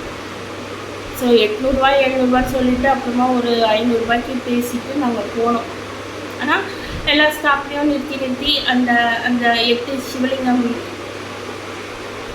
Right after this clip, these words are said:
அஷ்டலிங்கம்க்கும் எங்களை கூட்டு போய் விட்டுட்டு, காமிச்சு கொஞ்சம் வெயிட் பண்ணி, அப்படியே சுத்தி திருப்பி கொண்டு கோ-, கோயிலே கொண்டு வந்து விட்டுருவாங்க. அது ரொம்ப அதிகாலைங்கிறதால most of the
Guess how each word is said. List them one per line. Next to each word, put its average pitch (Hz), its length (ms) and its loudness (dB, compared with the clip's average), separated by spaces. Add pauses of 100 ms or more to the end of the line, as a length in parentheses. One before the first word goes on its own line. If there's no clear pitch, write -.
(400)
அஷ்டலிங்கம்க்கும் 277 1000 0
எங்களை 247 380 0
கூட்டு 254 200 -2
போய் 262 440 0
விட்டுட்டு, 247 520 0 (1040)
காமிச்சு 262 380 0
கொஞ்சம் 254 200 0
வெயிட் 247 240 0
பண்ணி, 247 300 0
அப்படியே 247 440 2 (340)
சுத்தி 262 400 -8
திருப்பி 247 280 -2
கொண்டு 240 340 -2
கோ-, 240 220 0
கோயிலே 233 360 4
கொண்டு 233 160 -2
வந்து 214 160 0
விட்டுருவாங்க. 208 560 -2 (640)
அது 254 280 4
ரொம்ப 269 280 4
அதிகாலைங்கிறதால 277 1080 2 (140)
most 269 240 0
of 277 200 0
the 254 400 4